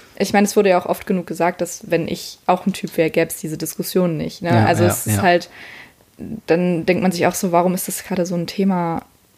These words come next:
Speaker 1: Das ist so gemein einfach. Aber
Speaker 2: Ja, es ist halt leider, äh, ne?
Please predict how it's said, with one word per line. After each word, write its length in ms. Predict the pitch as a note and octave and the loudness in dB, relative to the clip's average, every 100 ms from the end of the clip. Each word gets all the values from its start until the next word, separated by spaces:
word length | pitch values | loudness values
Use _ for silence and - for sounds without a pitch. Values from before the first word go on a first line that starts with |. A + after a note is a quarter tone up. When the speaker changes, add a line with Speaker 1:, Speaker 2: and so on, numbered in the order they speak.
| _ _ - | _ _ -10
Speaker 1:
Das 180 | F#3 - | -10 -8
ist 120 | - | -10
so 80 | E3+ | -8
gemein 340 | D3 C#3+ D3 | -6 -4 -4
einfach. 400 | - D#3+ - - - _ _ | -6 -6 -8 -10 -14 _ _
Aber 360 | F3 E3+ E3 E3+ - | -6 -2 -2 -4 -2
Speaker 2:
Ja, 160 | B2+ D#3 | 4 4
es 140 | C#3+ | 4
ist 160 | D3 - | 0 2
halt 180 | C3+ A#2+ | 4 4
leider, 840 | A#2+ B2+ B2+ B2 A#2 A#2 A2+ A2+ | 4 6 6 4 4 2 2 2
äh, 40 | A2+ | 2
ne? 240 | B2 | 0